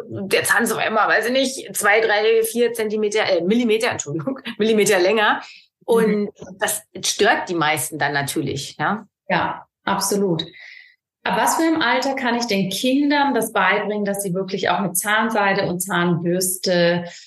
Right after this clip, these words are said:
Speaker 2: das für sich selber umsetzen können?
Speaker 1: Also Kinder sollten so lange nachgeputzt werden mit der Bürste, bis sie Schreibschrift schreiben können.
Speaker 2: Mhm.
Speaker 1: Jetzt habe ich, das sage ich ganz häufig und jetzt habe ich letztens von meiner Nachbarin erfahren, dass es in der Schule, du wirst es ja jetzt demnächst erleben,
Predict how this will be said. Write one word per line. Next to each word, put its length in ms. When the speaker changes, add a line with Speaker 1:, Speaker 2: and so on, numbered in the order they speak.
Speaker 2:
das 220
für 100
sich 320
selber 640
umsetzen 500
können? 420
Speaker 1:
Also 220
Kinder 320
sollten 480
so 160
lange 260
nachgeputzt 800
werden 540
mit 160
der 80
Bürste, 460
bis 220
sie 220
Schreibschrift 560
schreiben 280
können. 320
Speaker 2:
Mhm. 640
Speaker 1:
Jetzt 180
habe 140
ich, 120
das 120
sage 220
ich 180
ganz 320
häufig 320
und 80
jetzt 200
habe 140
ich 80
letztens 340
von 120
meiner 220
Nachbarin 440
erfahren, 420
dass 160
es 120
in 140
der 120
Schule, 440
du 140
wirst 160
es 100
ja 80
jetzt 340
demnächst 340
erleben, 400